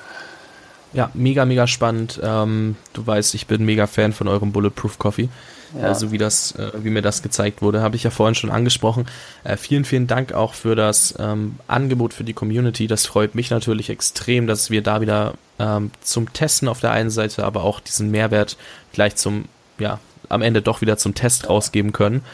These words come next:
Speaker 1: äh,
Speaker 2: Ja.
Speaker 1: dass sich das jeder mal anschauen kann und sich seine eigene Meinung bilden, weil es ist
Speaker 2: Ja.
Speaker 1: immer schön, worüber wir
Speaker 2: Genau.
Speaker 1: sprechen.
Speaker 2: Dazu noch zur eigenen Meinung bilden. Ähm, was wir immer machen ist, ähm, wir geben auf all unsere Produkte sechzig Tage eine Geld-Zurück-Garantie, weil wir halt wirklich,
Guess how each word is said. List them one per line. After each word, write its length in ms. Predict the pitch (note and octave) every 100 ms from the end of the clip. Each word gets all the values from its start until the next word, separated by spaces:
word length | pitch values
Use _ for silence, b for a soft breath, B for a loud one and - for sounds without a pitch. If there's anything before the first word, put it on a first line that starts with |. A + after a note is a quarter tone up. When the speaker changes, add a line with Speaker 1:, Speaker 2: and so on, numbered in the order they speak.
| B B B
Speaker 1:
äh, 60 | G2
Speaker 2:
Ja. 60 |
Speaker 1:
dass 180 | G2+ -
sich 120 | G#2
das 180 | G2+ -
jeder 220 | A2+ G#2+
mal 380 | G#2 G#2 G#2+ G#2+
anschauen 400 | A2 A2 - G#2
kann 280 | G#2 G2+ G#2+
und 80 | G#2
sich 180 | A2 G#2
seine 220 | G#2+ G#2+
eigene 240 | G#2+ G#2+
Meinung 340 | G#2 A2 A2+ G#2+
bilden, 420 | A2 B2 B2 A#2
weil 100 | G#2
es 140 | G#2+ -
ist 120 | -
Speaker 2:
Ja. 60 |
Speaker 1:
immer 100 | G#2
schön, 340 | G2+ A2+ A2 G#2+
worüber 380 | G#2 G#2+ G#2 G#2+
wir 80 |
Speaker 2:
Genau. 140 | G#2+ G2+
Speaker 1:
sprechen. 280 | G#2 - G2+ b b b b
Speaker 2:
Dazu 260 | - C3 D3
noch 320 | C#3 C3+ -
zur 160 | - -
eigenen 240 | A#2+ B2+
Meinung 300 | A2+ A#2+ A2+
bilden. 480 | B2 C3+ C3+ C3+ C3+
Ähm, 280 | G#2 A2+ A2
was 200 | A2+ -
wir 160 | A#2 A#2+
immer 160 | B2
machen 320 | A#2 A#2 - A#2+
ist, 300 | A2 - -
ähm, 240 | G#2+ G#2
wir 60 | A2
geben 320 | G#2+ A#2 A2+
auf 180 | A2 -
all 160 | A2 B2
unsere 240 | B2 A#2+
Produkte 760 | - A2+ A#2 - - A#2 A2+ G#2+
sechzig 440 | A2 A#2 - -
Tage 520 | - A2 A2 G#2+ A#2 -
eine 140 | G#2
Geld-Zurück-Garantie, 1120 | G2+ A2 - - A2+ A#2 G#2+ G#2+ - A2 A#2+ - A2+
weil 200 | G#2+ G#2+
wir 100 | A2+
halt 140 | G#2
wirklich, 420 | G#2+ A#2+ A2+ -